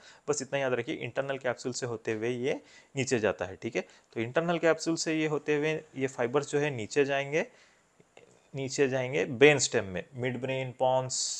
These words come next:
तक ऐसे जाएंगे, ठीक है, मेडुला तक जाएंगे। अब मेडुला का जो लोअर पार्ट है, वहाँ पर ये जो फाइबर्स होते हैं, तकरीबन eighty to ninety-five percent फाइबर्स अपोजिट साइड में क्रॉस हो जाएंगे, यानी राइट साइड का लेफ्ट साइड में जाएगा और लेफ्ट साइड का राइट साइड में आ जाएगा, अपोजिट हो जाएंगे।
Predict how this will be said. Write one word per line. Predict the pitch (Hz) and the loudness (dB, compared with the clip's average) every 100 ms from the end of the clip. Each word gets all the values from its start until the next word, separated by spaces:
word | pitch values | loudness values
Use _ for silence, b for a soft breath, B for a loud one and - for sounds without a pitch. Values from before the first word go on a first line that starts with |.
| - - - | -12 -20 -6
तक | 160 - | -4 0
ऐसे | 120 - 151 254 b b - | 0 2 0 -2 b b -2
जाएंगे, | 117 87 80 - - | 0 0 -4 -8 -6
ठीक | 113 | -4
है, | |
मेडुला | 180 151 139 120 98 | 0 4 6 8 6
तक | 95 | 4
जाएंगे। | 82 82 - b b _ | -4 -8 -12 b b _
अब | - 185 | 8 8
मेडुला | 165 131 117 147 160 160 | 8 6 6 4 4 2
का | 165 | 0
जो | 151 151 | 0 2
लोअर | 139 113 117 135 | 2 4 6 4
पार्ट | - 107 95 - | 4 0 0 -2
है, | 85 - 110 | -10 -8 -4
वहाँ | 117 143 147 | 2 2 2
पर | 160 | -2
ये | 147 | -2
जो | 131 | -4
फाइबर्स | 135 - 104 110 135 120 | -6 -8 -8 -6 -6 -6
होते | 110 107 | -10 -12
हैं, | - 127 - | -14 -16 -10
तकरीबन | 123 - 135 143 | -10 -8 -6 -6
eighty | 123 110 160 | -6 -6 -6
to | 156 | -4
ninety-five | 135 120 131 135 120 | -6 -8 -8 -8 -6
percent | 110 113 | -6 -6
फाइबर्स | 107 98 123 139 - - | -8 -6 -4 -6 -2 4
अपोजिट | 127 - 139 143 | 4 6 4 4
साइड | - 110 | 0 -6
में | 107 | -4
क्रॉस | - 98 - | 0 0 0
हो | 95 | -4
जाएंगे, | 92 98 | -4 -4
यानी | 117 | -2
राइट | 110 123 | 0 -2
साइड | - 127 - | -2 -4 -2
का | 143 151 B B - | -4 -4 B B 2
लेफ्ट | 135 | 4
साइड | 165 151 | 6 4
में | 151 | 2
जाएगा | 147 151 | 0 0
और | 175 | 0
लेफ्ट | 127 131 | 2 2
साइड | - 131 | 2 -2
का | - | 0
राइट | 185 151 156 - | 0 4 4 4
साइड | 131 110 | -2 0
में | 98 | 0
आ | |
जाएगा, | 87 82 80 - b b | 0 -2 -4 -10 b b
अपोजिट | 143 143 147 123 107 | 4 6 6 4 -2
हो | |
जाएंगे। | 92 87 85 | -6 -4 -6